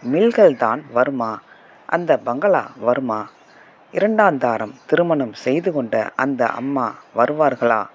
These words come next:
ஒன்றும் ஆவி கூட வராது. ஆனால் ஒன்றே ஒன்று வரும். எது? ஞானம் வரும். சில குழந்தைகள் ஞானியராக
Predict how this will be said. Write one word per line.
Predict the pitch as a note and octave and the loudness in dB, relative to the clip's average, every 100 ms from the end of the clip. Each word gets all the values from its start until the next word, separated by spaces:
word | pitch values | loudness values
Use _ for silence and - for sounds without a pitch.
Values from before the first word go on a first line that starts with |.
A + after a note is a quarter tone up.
| _ - - - - - | _ -20 -20 -20 -20 -2
ஒன்றும் | C3 E3+ D#3+ A#2+ D3 - - - - | -2 0 -2 -2 -6 -14 -20 -20 -8
ஆவி | - C#3+ F3+ F3 | 0 2 2 0
கூட | C#3 A#2+ A2+ A#2 - - B2 | 0 0 0 -2 -10 -20 -8
வராது. | A2+ A#2 B2+ A2+ - - - - - - - - | -2 -2 -2 -8 -12 -16 -20 -20 -20 -20 -20 -8
ஆனால் | - C3 B2+ A#2 A2 - | 0 2 2 0 -2 -8
ஒன்றே | A#2 C#3 F3+ G#3+ | -6 0 2 4
ஒன்று | F#3 A2+ - A2 C3+ - - | 2 -2 -4 -6 -6 -14 -2
வரும். | A#2+ B2+ - - _ - | 0 0 -8 -18 _ -2
எது? | A#2 A#2+ G2+ - - _ | 0 0 -4 -6 -20 _
ஞானம் | B2+ A#2+ B2 E3+ E3 A#2+ - | -8 -2 0 0 -4 -14 -8
வரும். | A2 B2+ G#2 - - - - - - | -2 -2 -2 -8 -20 -20 -20 -20 -20
சில | - B3+ A#3+ | -2 0 2
குழந்தைகள் | - E3+ F3 D#3+ C#3 B2 A#2+ - - | 2 2 2 0 0 -2 -4 -14 -12
ஞானியராக | E3 D#3 E3+ A#3 G#3+ D#3 D#3+ C3+ B2+ C3+ | -2 2 4 2 4 4 4 0 -2 -6